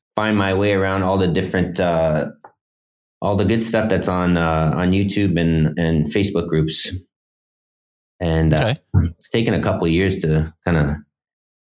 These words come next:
Speaker 1: find my way through that, the noise of, you know, there's so many people that wanna offer, uh, uh, uh, trainings and, and, um,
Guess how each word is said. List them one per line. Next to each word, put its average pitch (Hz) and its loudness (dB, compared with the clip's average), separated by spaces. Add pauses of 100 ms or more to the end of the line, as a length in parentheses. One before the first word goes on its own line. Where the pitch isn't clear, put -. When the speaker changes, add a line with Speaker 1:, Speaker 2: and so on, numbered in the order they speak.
(480)
Speaker 1:
find 110 0
my 104 2
way 104 2
through 104 -2
that, 90 0
the 104 0
noise 98 2
of, 85 -2
you 110 0
know, 98 2
there's 92 0
so 120 0
many 107 2
people 104 0
that 92 0
wanna 92 0
offer, 92 0
uh, 82 0 (220)
uh, 76 2 (920)
uh, 73 0 (580)
trainings 113 0
and, 85 0
and, 82 2
um, 71 -2